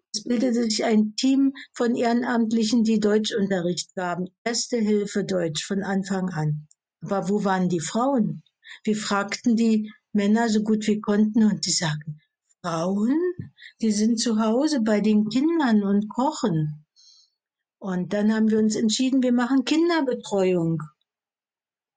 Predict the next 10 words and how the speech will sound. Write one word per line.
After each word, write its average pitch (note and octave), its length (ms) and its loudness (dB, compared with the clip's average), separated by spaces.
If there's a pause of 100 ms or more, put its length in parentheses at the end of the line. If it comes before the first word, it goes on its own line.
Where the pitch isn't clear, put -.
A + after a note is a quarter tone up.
(140)
Und G#3 280 -4 (200)
da A3+ 360 0
lief A3 400 2
die G#3+ 140 0
Sache G3 380 0
dann G3 240 0
ab G3 200 -4
zweitausendsechzehn G3 1200 0
richtig G3+ 480 -2
gut. B3+ 240 -4